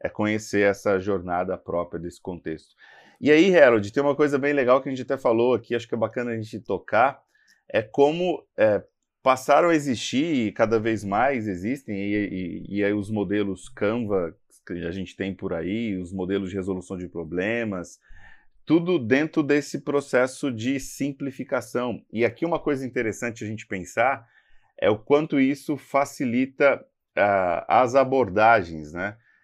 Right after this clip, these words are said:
Quando você tem lá o modelo de reinvenção do negócio, quando você tem design thinking, quando você tem modelos de resolução de problema, quando você tem modelos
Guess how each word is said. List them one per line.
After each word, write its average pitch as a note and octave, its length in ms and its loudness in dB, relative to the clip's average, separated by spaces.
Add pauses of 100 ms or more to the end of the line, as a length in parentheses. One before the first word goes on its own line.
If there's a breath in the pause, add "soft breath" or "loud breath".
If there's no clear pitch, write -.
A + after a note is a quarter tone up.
(120)
Quando A#2+ 220 2
você B2 240 -2
tem B2 240 -2
lá A2+ 280 8
o A#2 60 6
modelo G#2+ 380 0
de F#2+ 80 -8
reinvenção G#2 600 -6
do F#2+ 120 -10
negócio, F#2+ 680 4
quando G2+ 220 -10
você G#2 80 -6
tem G#2+ 260 -6
design G2 320 -4
thinking, G#2 560 -8
quando G#2 220 -8
você C3 120 -12
tem G#2 420 -8
modelos G2 520 -2
de F#2 80 -8
resolução G2 460 -4
de F#2 100 -10
problema, F#2+ 680 -2
quando G2+ 200 -12
você G2+ 120 -10
tem A2 180 -6
modelos G2+ 560 -4